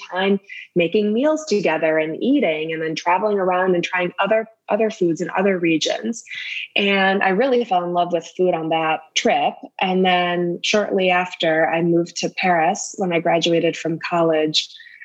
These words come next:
um, because I wanted to have a similar experience in Paris like I did in Italy and learn French this time.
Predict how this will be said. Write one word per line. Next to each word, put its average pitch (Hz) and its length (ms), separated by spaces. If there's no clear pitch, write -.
um, 170 500
because 220 240
I 226 60
wanted 196 260
to 175 60
have 170 240
a 160 80
similar 175 500
experience 165 600
in 170 80
Paris 165 400
like 165 140
I 165 100
did 156 480
in 151 340
Italy 156 540
and 170 140
learn 156 440
French 220 320
this 156 200
time. 156 440